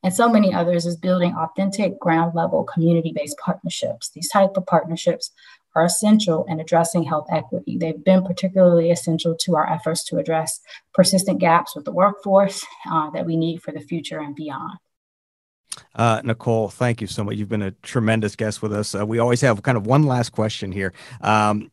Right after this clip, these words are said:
Speaker 2: you know, we know you're a fan of A C H E. You've been to our Congress on Healthcare Leadership several times,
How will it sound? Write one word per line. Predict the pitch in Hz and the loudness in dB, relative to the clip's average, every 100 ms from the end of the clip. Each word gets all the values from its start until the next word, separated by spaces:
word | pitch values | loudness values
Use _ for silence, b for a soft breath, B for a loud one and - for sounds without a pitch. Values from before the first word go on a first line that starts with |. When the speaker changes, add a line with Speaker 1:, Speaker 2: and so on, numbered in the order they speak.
| - | -4
Speaker 2:
you | 123 | -2
know, | 120 | 0
we | 131 | 4
know | 139 | 6
you're | 147 139 | 6 4
a | |
fan | - 127 117 | 6 4 4
of | 110 | 4
A | 110 | 2
C | 107 113 | 0 0
H | 110 104 | 0 -2
E. | 107 107 | -2 0
You've | 104 104 | 0 0
been | 87 117 | 2 4
to | 113 | 4
our | 110 | 2
Congress | - 107 107 110 104 | 2 0 0 -2 -2
on | 98 | -2
Healthcare | 101 101 - 98 | -2 -4 -4 -4
Leadership | 117 120 - 117 | -4 -4 -4 -4
several | - 120 117 | -2 0 0
times, | 107 110 110 107 110 | -2 0 0 0 -2